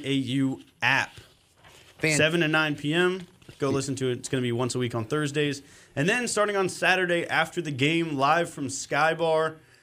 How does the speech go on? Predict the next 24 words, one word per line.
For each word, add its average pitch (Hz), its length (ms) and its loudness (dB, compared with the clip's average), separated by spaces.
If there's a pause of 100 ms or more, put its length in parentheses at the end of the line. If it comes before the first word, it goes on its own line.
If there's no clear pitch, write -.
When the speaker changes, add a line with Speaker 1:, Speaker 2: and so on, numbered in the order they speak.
(720)
Speaker 1:
immediately 143 640 0
following 117 600 -2 (100)
every 143 320 -2
Auburn 104 380 -4
football 95 400 -6
game, 101 340 -6 (1200)
I'll 123 140 4
be 123 100 2
on 120 120 0
there 120 120 2
with 113 120 -2
Dan 113 260 -2
Peck. - 360 -6 (120)
Speaker 2:
Love 143 260 2
it. 214 240 -2
Speaker 1:
Same 170 300 2
three 151 240 -2
places. 120 640 -4 (680)
You 120 140 0
can 120 100 -2
go 117 120 2
listen 117 300 -2
to 127 160 -2
it. - 80 -10